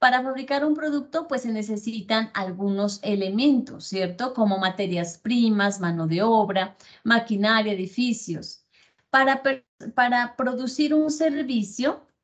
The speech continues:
necesitamos dos elementos básicos. Primero, personas, ¿sí?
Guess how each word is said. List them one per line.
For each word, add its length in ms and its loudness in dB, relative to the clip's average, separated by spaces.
necesitamos 1000 2
dos 320 2
elementos 640 0
básicos. 480 -6
Primero, 540 0
personas, 800 0
¿sí? 380 -6